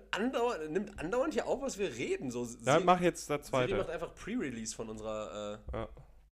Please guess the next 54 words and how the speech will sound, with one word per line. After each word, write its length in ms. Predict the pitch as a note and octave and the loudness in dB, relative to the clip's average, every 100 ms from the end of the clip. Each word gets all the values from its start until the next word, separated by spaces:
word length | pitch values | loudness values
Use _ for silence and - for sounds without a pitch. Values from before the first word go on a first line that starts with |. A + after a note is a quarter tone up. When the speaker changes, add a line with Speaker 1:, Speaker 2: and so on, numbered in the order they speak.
| - - - | -16 -14 -6
Speaker 1:
Von 100 | C3 | -4
unserer 220 | C#3 A#2+ A#2 | -2 -2 2
Podcast-Folge. 800 | B2+ - A#2+ - A#2 A2 G#2+ B2 | 6 6 4 -2 -6 -6 -6 -4
Speaker 2:
Ja, 140 | B2+ | -4
gibt's 220 | B2 C3+ | -4 0
also 220 | C#3 B2+ C3 | 2 4 2
den 200 | B2+ - | 0 2
einen 200 | B2 C#3+ | 2 2
oder 180 | C3 | 0
anderen 240 | A2+ C3 C3 | 2 0 0
Podcast, 460 | C#3 - C3+ B2+ B2+ | -6 2 2 4 4
der 380 | B2 A#2 A#2 | 4 4 0
sich 160 | A2+ A#2+ | -2 -2
da 100 | B2 | 0
gerne 220 | A#2 B2 | 2 2
mal 160 | B2 A#2 | 2 0
Ideen 380 | A#2+ C#3+ F#3+ C3+ | 4 4 6 8
wegnimmt. 440 | A2+ B2+ A2+ A#2 | 6 6 2 2
Speaker 1:
<laughs> 60 | - - - - - - - A3+ - - | -6 -12 -20 -18 -16 -16 -14 -16 -14 -4
Äh, 240 | B2 B2 - B2 | -2 -2 -4 -6
okay, 160 | C#3 | 2
Speaker 2:
Ihr 80 | F3+ | 8
Speaker 1:
mal 80 | D3+ | 12
Speaker 2:
sollt 160 | D3 | 12
Speaker 1:
so 60 | C#3+ | 10
Speaker 2:
euch 60 | C#3 | 8
übrigens 260 | B2+ B2 | 0 0
auch 180 | F2 A2 | 2 0
ficken. 260 | - A#2 - | 0 -8 -4
Speaker 1:
Ja, 40 | |
die 60 | A#2+ | -6
sollen 140 | A#2 A2+ | -4 -6
sich 120 | G2 | -6
auch 140 | A2 | -8
ficken. 240 | - A#2 G2 | -8 -12 -4
Aber 140 | B2 | -2
die 80 | B2+ | -2
fa-, 180 | D#3+ C#3+ | -4 -2
die 100 | B2+ | -2
starten 300 | - F3 A#3 | 0 2 0
jetzt 160 | C3 | -2
am, 280 | A#2 B2 A#2+ | -2 -4 -4
äh, 120 | G#2+ | -4
Mittwoch 320 | B2 - A2 | -6 -6 -6
wieder, 140 | G#2 G#2 | -4 -4
hab 80 | G#2 | -6
ich 80 | G#2 | -2
Speaker 2:
Ja, 200 | G#3+ C#3+ | 0 0
Speaker 1:
gehört. 140 | C3+ - - - | -2 -20 -20 -6
Speaker 2:
sollen 220 | D3 D3+ | -2 -2
sie 80 | C#3+ | 0
trotzdem. 460 | D#3 D3 A#2+ A2 - - _ - - - | 0 0 0 -4 -6 -20 _ -20 -20 -20
Speaker 1:
Ja. 80 | - - - - C#3+ | -20 -20 -20 -16 -10
Speaker 2:
Ja. 100 | C3 | -10